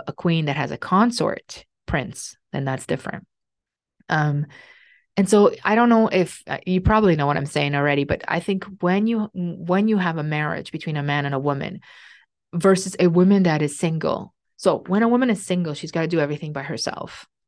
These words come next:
which puts you, I don't know how to explain it visually, but it puts you, like, you're in front, you're, you're up front, right? You're up front, you're doing everything by yourself. And in the Hera's case, she's even birthing by herself, rituals by herself, running temples by herself, everything, has priestesses, all that kind of stuff.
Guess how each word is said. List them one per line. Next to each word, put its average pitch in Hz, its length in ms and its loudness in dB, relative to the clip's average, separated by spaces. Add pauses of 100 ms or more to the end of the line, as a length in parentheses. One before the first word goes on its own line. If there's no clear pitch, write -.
(200)
which 180 340 2 (140)
puts 220 260 0
you, 226 140 4
I 160 100 2
don't 165 100 0
know 160 80 0
how 156 80 0
to 156 40 2
explain 151 340 -4
it 147 120 -6
visually, 151 320 0
but - 140 -4
it - 180 -6
puts 240 260 0
you, 214 140 4
like, 160 320 0
you're 185 180 4
in 170 160 2
front, - 360 -4
you're, 180 180 0
you're 196 200 0
up 220 140 -4
front, - 540 -8 (280)
right? 190 280 -2 (460)
You're 185 200 2
up 220 140 2
front, 180 420 0
you're 165 120 -2
doing 175 300 2
everything 151 380 -4
by 139 140 -4
yourself. - 460 -6 (140)
And 147 140 -4
in 131 120 -4
the 131 60 -4
Hera's 151 400 0
case, 139 300 -4
she's 135 220 -6
even 131 200 -6
birthing 202 380 4
by 165 100 0
herself, 151 560 -4
rituals 180 400 2
by 151 120 -2
herself, 147 480 -4
running 180 320 0
temples 170 400 -2
by 147 140 -2
herself, 143 500 -4
everything, 151 380 -4
has - 160 -14
priestesses, - 520 -2
all 151 140 0
that - 120 -6
kind - 100 -12
of - 40 -16
stuff. - 160 -16